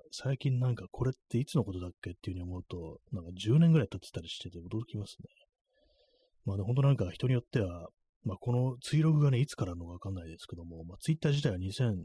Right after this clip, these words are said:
七年からこうあるということで、まあ十五年ぐらいのね、こう、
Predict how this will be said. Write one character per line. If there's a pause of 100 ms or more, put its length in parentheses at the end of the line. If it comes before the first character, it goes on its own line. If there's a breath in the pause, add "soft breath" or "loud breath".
七
年
か
ら (140)
こ
う
あ
る
と
い
う
こ
と
で、 (340)
ま
あ
十
五
年
ぐ
ら
い
の
ね、
こ
う、